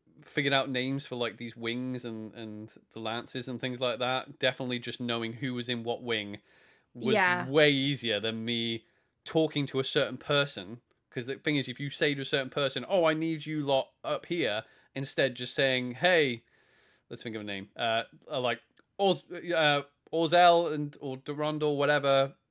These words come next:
Speaker 1: uh, "We need you on the left," or, "Come through the breach. Uh, we need, we need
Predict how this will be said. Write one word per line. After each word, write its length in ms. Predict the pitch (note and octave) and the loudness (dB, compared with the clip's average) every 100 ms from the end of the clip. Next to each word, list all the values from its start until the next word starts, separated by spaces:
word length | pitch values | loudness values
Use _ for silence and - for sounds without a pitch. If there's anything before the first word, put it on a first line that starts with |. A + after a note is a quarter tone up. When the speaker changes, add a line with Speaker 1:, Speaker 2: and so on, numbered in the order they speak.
| _ | _
Speaker 1:
uh, 260 | C#3+ B2+ B2+ | -2 0 0
"We 120 | C3+ C3+ | -2 -4
need 160 | C3+ | -2
you 80 | C3+ | -2
on 100 | C3+ | -2
the 60 | C3 | 2
left," 380 | D3 A2+ - C#3 | 2 2 -4 -12
or, 380 | B2+ B2+ B2+ | -6 -2 -4
"Come 260 | B2 D3 C#3+ | -4 -4 -4
through 160 | D3+ C#3+ | -2 -4
the 80 | C3+ | -2
breach. 500 | D3 B2 - - - | -6 -6 -10 -14 -8
Uh, 300 | A2 A2 A2 A2+ | -4 -4 -4 -6
we 80 | |
need, 220 | A#2 A#2+ A#2+ | -10 -10 -10
we 80 | A#2+ | -10
need 220 | A#2 | -10